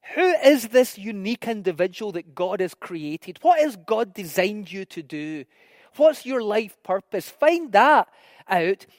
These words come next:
and begin to discover the blessings of a purposeful life.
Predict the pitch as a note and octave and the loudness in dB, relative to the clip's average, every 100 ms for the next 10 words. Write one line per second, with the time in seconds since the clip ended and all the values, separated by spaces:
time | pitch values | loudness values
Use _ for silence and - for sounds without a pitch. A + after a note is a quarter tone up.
0 | _ - G#3+ E3+ G3 D#3 B3+ D#4 D4+ A3+ | _ -6 -4 -4 -10 0 0 0 -8 -8
1 | F#3 - A3 A3 A3 D#3 C3+ D3+ E3+ A3 | -8 -4 -2 -2 -2 -6 -10 -8 -4 -4
2 | - A#3+ A#3 A#3 - _ _ - F#3 F3 | -6 -8 -10 -14 -16 _ _ -2 0 0
3 | E3+ _ - F#3 F#3+ _ A3+ - - F3+ | -2 _ -10 -6 -6 _ -16 -14 -12 -8
4 | E3 C3 A2+ - _ | -8 -10 -12 -20 _